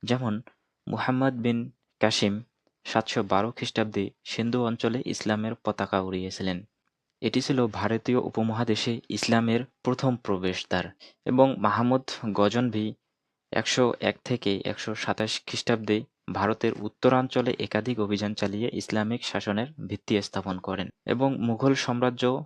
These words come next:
পনেরোশো ছাব্বিশ খ্রিস্টাব্দ থেকে আঠারোশো সাতান্ন খ্রিস্টাব্দে ভারতীয় উপমহাদেশে ইসলামের শাসন সংস্কৃতি গভীরভাবে প্রতিষ্ঠিত করেন। তবে এই সব ঘটনা গাজওয়াতুল হিন্দের ভবিষ্যদ্বাণীর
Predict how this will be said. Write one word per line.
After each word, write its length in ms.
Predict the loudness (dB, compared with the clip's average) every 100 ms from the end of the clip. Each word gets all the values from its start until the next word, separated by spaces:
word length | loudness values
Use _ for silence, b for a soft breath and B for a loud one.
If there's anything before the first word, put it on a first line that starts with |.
| -8
পনেরোশো 440 | -4 -2 -2 -2 -2
ছাব্বিশ 460 | -2 -6 -4 -4
খ্রিস্টাব্দ 400 | -4 -2 -2 -4
থেকে 260 | -4 -4 0
আঠারোশো 420 | 0 -2 -4 -4
সাতান্ন 460 | -6 -4 -4 -4 -6
খ্রিস্টাব্দে 560 | -8 -6 -4 -2 -4
ভারতীয় 520 | -4 -2 -2 -2 0 0
উপমহাদেশে 720 | 0 -2 -2 -2 -2 2 0 -2 _ _
ইসলামের 480 | -10 -2 0 0 -2 -4 _ _ -10
শাসন 480 | -6 -4 0 0 -2
সংস্কৃতি 720 | -6 -6 -6 -8 -10 -8 -8 -10 _ -8
গভীরভাবে 640 | -2 2 2 2 0 -2 _ _
প্রতিষ্ঠিত 500 | -4 -2 -4 -6 -6
করেন। 360 | -4 -2 -2 -4 -12 B B
তবে 200 | 0 0
এই 160 | 0 -2
সব 220 | -2 -2
ঘটনা 420 | 0 0 2 0 2 2
গাজওয়াতুল 440 | 4 4 2 0
হিন্দের 480 | -2 -6 0 0 0
ভবিষ্যদ্বাণীর 840 | -2 -6 -4 -4 -4 -2 -4 -6